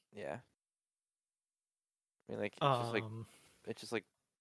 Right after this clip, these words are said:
Speaker 1: bold colors with, like, black outlines.
Speaker 2: Yeah. But no, th-, I found a couple series that are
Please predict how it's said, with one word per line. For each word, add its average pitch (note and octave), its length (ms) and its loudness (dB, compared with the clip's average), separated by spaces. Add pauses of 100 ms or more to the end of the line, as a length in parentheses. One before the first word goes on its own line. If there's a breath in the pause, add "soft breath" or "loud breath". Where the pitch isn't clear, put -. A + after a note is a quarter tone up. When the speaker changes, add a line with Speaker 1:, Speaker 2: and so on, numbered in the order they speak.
(760)
Speaker 1:
bold B2 380 6
colors G#2 500 8
with, F#2+ 100 0
like, F#2+ 220 6
black F2 280 4
outlines. D2+ 540 4 (1300)
Speaker 2:
Yeah. - 100 -6 (1120 loud breath)
But A3+ 240 2
no, B3 220 12
th-, G3 180 6
I F#3+ 120 10
found G#3+ 300 10
a F#3+ 60 6
couple D3 440 8
series B2 460 2
that - 160 -6
are - 300 -6